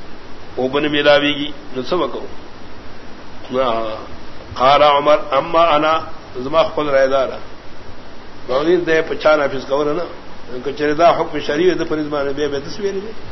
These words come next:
بے چن نبی کوئی۔ "اما انا فلم أكن أصلي حتى أجد الماء"، ہر چیزیں ذو حکم منس۔ اور سو پر چوبن من دے غسل میں نہیں کرے۔ قال فقال عمر بن عاص: "يا أمير المؤمنين، أما تذكر؟" استاف یاد نہیں۔ "إذ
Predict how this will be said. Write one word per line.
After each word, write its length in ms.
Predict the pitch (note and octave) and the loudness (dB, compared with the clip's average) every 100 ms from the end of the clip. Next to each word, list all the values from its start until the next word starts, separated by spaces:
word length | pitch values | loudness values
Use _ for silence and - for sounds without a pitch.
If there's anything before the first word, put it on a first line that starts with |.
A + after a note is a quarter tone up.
| - - - - | -10 -12 -10 -6
بے 80 | C#3+ C#3 - | -4 -4 -6
چن 120 | C3+ | -2
نبی 260 | D3 E3 C#3 | -2 0 0
کوئی۔ 240 | C3 A2 - - - - - | -2 -2 -6 -10 -10 -10 -2
"اما 360 | B2+ C#3 C3+ C3+ | -2 2 4 6
انا 160 | C#3+ | 4
فلم 340 | C#3 C#3+ D3 C#3+ | 4 4 4 0
أكن 220 | C#3+ C#3+ | -2 -4
أصلي 280 | D3+ D3 D3 | -4 0 4
حتى 300 | D3 C#3+ C#3+ | 4 4 2
أجد 260 | C#3+ C#3+ | 2 0
الماء"، 320 | D3 D3 D3 D3 - - - - - - - | 0 4 4 2 -4 -10 -12 -10 -8 -6 -2
ہر 100 | C#3+ | -2
چیزیں 340 | - D3 G3 F#3+ | -2 -2 0 0
ذو 80 | E3 | 0
حکم 480 | D3+ D#3 E3+ C#3+ B2+ | 2 0 0 -2 -4
منس۔ 140 | B2 - - - - - - | -4 -6 -6 -10 -10 -8 -4
اور 140 | A#2+ B2 | -2 -2
سو 100 | F3 | -2
پر 160 | E3 E3+ | 0 0
چوبن 460 | E3 C#3+ D#3 E3+ | 0 -2 0 2
من 220 | E3+ D#3+ D3 | 0 -2 0
دے 120 | D3 | 0
غسل 320 | D3 D3 D3+ | 2 0 -2
میں 120 | D3 | 0
نہیں 100 | D3+ | -2
کرے۔ 200 | D3 D3 C3+ | -2 -4 0
قال 180 | C#3+ C#3 C3+ | 4 4 4
فقال 340 | B2+ C#3+ C#3+ | 2 4 6
عمر 420 | D3 D3 D3 D3+ | 4 4 6 6
بن 100 | D3 | 6
عاص: 200 | D3 D3 | 4 4
"يا 160 | D#3 F#3+ | 2 2
أمير 120 | E3+ | 2
المؤمنين، 400 | D#3+ D3+ D3+ D3+ | 0 0 0 2
أما 260 | C#3+ C#3+ C#3 | 2 4 4
تذكر؟" 380 | C#3+ C3+ C3 | 2 -2 -2
استاف 640 | C3 - - - - C3 C3+ | -2 -6 -10 -6 0 2 6
یاد 160 | C#3 C#3 | 4 4
نہیں۔ 240 | F3+ A#3 - - - - - - | 2 -2 -8 -10 -8 -8 -10 -12
"إذ 60 | - | -6